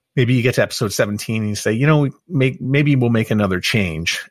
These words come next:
And that's good. I think that's, that's healthy progress a-, a-, as you go, because it never, I mean, I think a lot of people spend a lot of time sort of wondering, "Oh, when am I gonna start it? How's it gonna go?" The best thing to do is just do it <laughs> and then figure it out as,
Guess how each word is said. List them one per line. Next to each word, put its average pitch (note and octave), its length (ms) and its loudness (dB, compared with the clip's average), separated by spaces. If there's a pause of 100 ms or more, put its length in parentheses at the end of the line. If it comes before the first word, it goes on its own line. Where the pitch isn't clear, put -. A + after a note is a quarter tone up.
(160)
And B2+ 120 4
that's D3 180 0
good. G2+ 400 0 (100)
I A2+ 120 -2
think B2+ 160 0
that's, A2 240 0
that's A2 260 -6
healthy G#2 320 -2
progress F#2 720 -2
a-, F#2 360 -4
a-, - 100 -10
as F#2 220 -4
you G2 80 -4
go, F2 360 -2 (680)
because B2+ 280 0
it B2+ 120 0 (400)
never, B2 500 2
I B2 60 2
mean, C3 160 2
I B2+ 40 2
think C3+ 220 -4
a C#3+ 60 -2
lot A#2+ 160 2
of A#2 40 -10
people A2+ 200 -6
spend A#2 180 -4
a A#2 40 -2
lot G#2 100 2
of G#2 60 -10
time A2 120 -4
sort G2+ 160 -4
of F#2 160 -10 (180)
wondering, G#2 380 -6
"Oh, C3 320 -2
when A#2 320 -2
am A#2 80 2
I A2+ 40 0
gonna G2+ 120 0
start A2 260 2
it? G2 80 -4
How's G#2 220 -2
it G2 40 -10
gonna G2+ 120 -4
go?" G2 220 -2 (640)
The G2 80 -10
best F3 200 0
thing A#2 120 -4
to G2 100 -8
do F#2 140 -2
is E2 100 -6
just E2+ 300 -6
do F#2+ 180 -4
it - 100 -8 (320)
<laughs> - 300 -12
and A#2 240 0
then D3+ 180 2
figure A2 420 0
it G2+ 60 0
out F#2 200 0
as, E2+ 160 -8